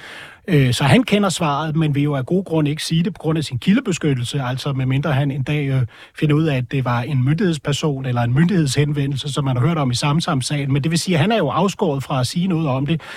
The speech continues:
Og det er jo klart, at dem, som mistanken retter sig imod, de har bare alle sammen sagt, at det var ikke mig.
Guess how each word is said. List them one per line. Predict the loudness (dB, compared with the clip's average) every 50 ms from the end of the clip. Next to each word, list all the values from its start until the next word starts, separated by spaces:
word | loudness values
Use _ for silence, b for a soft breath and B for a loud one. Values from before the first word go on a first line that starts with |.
| B B
Og | B 2 4
det | 4 4
er |
jo | 4 4
klart, | 2 2 2 2 2 0
at | -2 -4 -6 -2 0
dem, | 2 2 2
som | 0 0 -2 0 0 2
mistanken | 2 2 2 2 0 0 -2 -4 -2 -2 -2 -2 -4 -4 -2 0
retter | 0 0 0 0
sig | -2 -2 -2 0
imod, | 0 2 2 0 0
de | -2 -2
har | -2 0
bare | 2 0 0 2
alle | 0 0
sammen | 0 -2 -2 -2 -2 -2
sagt, | -2 -2 -2 -2 -4
at | -6 -4
det | -2 -2
var | -2 -2
ikke | -2 -4 -4
mig. | -2 -2 -2 -2